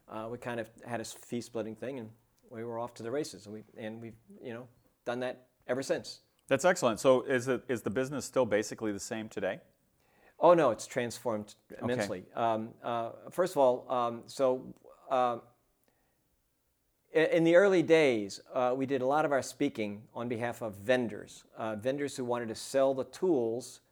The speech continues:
Speaker 1: to the gold miners who are going to the C R M gold mine, okay? We
Speaker 2: Right.
Speaker 1: wrote this book about relationship management, um, and it became a, a cult hit among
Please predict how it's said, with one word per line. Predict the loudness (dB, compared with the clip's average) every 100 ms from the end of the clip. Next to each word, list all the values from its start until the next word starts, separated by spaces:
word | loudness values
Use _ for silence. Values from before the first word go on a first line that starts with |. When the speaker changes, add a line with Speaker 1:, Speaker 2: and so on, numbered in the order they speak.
| -6
Speaker 1:
to | -4
the | -2
gold | 4 4 4
miners | 0 -2 -6 -6
who | -6
are |
going | -4 -4 -6
to | -8
the | -10
C | -10 -2 0
R | 2
M | -2
gold | 0 -2 -2
mine, | -8 -16 -14
okay? | -6 -4
We | -2
Speaker 2:
Right. | 2
Speaker 1:
wrote | 2
this | 0 -2
book | -4 -2
about | -4 -4
relationship | -4 -4 -4 -6 -12 -14
management, | -14 -14 -16 -20 _ _ _ _ _ _ _ -8
um, | -4 -4 -6 -10 -4
and | -2 -2
it | -4
became | -6 -2 -2 0
a, | -2 -6 -6
a | -4 -4 -6
cult | 0 0 0
hit | -6 -6 -6
among | -6 -6 -6